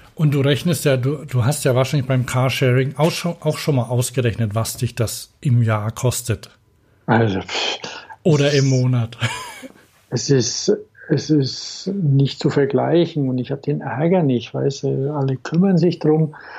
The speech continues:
Speaker 2: und mal mehr, mal weniger. Also für Urlaubsfahrten, da muss man dann wieder mal denken, da ist richtig teuer das Carsharing, aber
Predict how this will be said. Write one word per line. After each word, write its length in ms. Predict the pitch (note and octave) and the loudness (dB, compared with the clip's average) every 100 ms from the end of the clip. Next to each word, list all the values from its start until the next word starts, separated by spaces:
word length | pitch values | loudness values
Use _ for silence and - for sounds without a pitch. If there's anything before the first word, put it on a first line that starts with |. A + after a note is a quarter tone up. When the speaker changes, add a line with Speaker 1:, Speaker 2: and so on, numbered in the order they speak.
| - - - - _ | -16 -18 -20 -20 _
Speaker 2:
und 560 | G#3 C#3+ C3+ C3 B2 - | 0 4 4 4 0 0
mal 300 | C#3 C3 C3 | 2 4 4
mehr, 220 | C3+ D3 | 4 4
mal 240 | E3 C#3+ A#2+ | 4 2 2
weniger. 420 | D3 F#3 C3+ B2 | 2 2 2 0
Also 320 | B2+ C3+ D#3 E3 F#3+ | 0 -2 -2 -4 -6
für 240 | - D#3+ F3 | -10 -8 -4
Urlaubsfahrten, 1200 | D3 D#3 E3+ F3+ F3 E3 - E3 E3 F3 F3 F3 | 0 4 4 2 -2 -8 -2 0 0 -6 -6 -2
da 80 | D#3 | 0
muss 240 | D3 D3 | 0 0
man 120 | D3 | -2
dann 220 | C#3 C3+ | 0 0
wieder 220 | C3 D3+ D3+ | 2 2 2
mal 160 | D3 | 0
denken, 380 | C#3 D3 D#3 D3+ | 0 -2 -2 0
da 140 | C3 | 0
ist 200 | C3 A#2+ | 0 -2
richtig 340 | A#2+ B2+ F3 - | -2 0 -2 0
teuer 340 | - D#3+ E3+ | 2 4 4
das 160 | E3 D#3+ | 2 0
Carsharing, 680 | D#3+ D#3+ D3+ E3+ E3 F3 F3+ | 0 0 2 2 2 0 0
aber 640 | C3 B2 B2 D3 E3+ F3 | 0 2 2 2 2 0